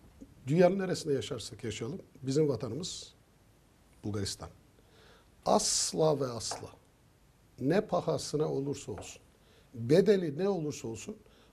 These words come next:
oradaki haklarımızdan vazgeçmeyeceğiz. Ancak Bulgaristan'daki vatan sevgimiz, a-, göz bebeğimiz, her şeyimiz,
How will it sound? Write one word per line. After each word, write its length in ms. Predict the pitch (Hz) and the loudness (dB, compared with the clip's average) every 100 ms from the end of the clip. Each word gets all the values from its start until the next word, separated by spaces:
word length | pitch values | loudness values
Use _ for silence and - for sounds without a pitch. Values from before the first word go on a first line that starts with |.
| - | -2
oradaki 460 | 180 185 151 - 127 | 2 4 2 -2 -4
haklarımızdan 720 | 160 156 151 127 120 - 185 | -6 -6 -6 -6 -4 -4 0
vazgeçmeyeceğiz. 800 | 151 131 117 113 87 - - - - - _ _ - - - - - | 0 0 -2 -2 -10 -12 -16 -18 -20 -20 _ _ -20 -20 -20 -20 0
Ancak 560 | - 233 202 160 - - - | 6 8 6 0 0 -14 -8
Bulgaristan'daki 1120 | 160 196 220 214 - 156 135 113 - 101 95 - - - | -4 0 0 -2 0 0 0 -4 -6 -10 -10 -14 -20 -14
vatan 380 | 110 139 139 196 | -2 -2 2 2
sevgimiz, 840 | 208 - 139 113 117 143 - - - - _ - - - - - - | 2 2 0 0 -4 -4 -6 -12 -14 -20 _ -20 -20 -20 -20 -18 -8
a-, 100 | - - | -8 -6
göz 380 | 120 180 185 175 | 4 6 6 4
bebeğimiz, 800 | 135 113 104 135 - - - - - _ _ _ _ - _ - _ | 2 0 -4 -6 -8 -12 -14 -20 -20 _ _ _ _ -20 _ -20 _
her 220 | 151 214 | 6 6
şeyimiz, 760 | 214 - 156 117 123 190 - - | 6 -2 -4 -2 -4 -8 -10 -16